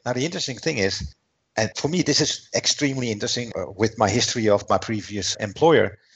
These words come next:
sometimes we optimize something up to an insane level, and yet we ignore or we basically, well, brush off the other side of things that help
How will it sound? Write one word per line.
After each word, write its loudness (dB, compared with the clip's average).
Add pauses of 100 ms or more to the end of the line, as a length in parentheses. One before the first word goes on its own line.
(640)
sometimes 0
we -8
optimize -2 (220)
something -10 (640)
up -2
to -2
an -4
insane 0
level, 2 (480)
and 4
yet 2
we -6
ignore 4 (300)
or 4
we -2
basically, -2 (400)
well, -2
brush 4
off 2 (280)
the -4
other 6
side 2
of -10
things -10
that 0
help 2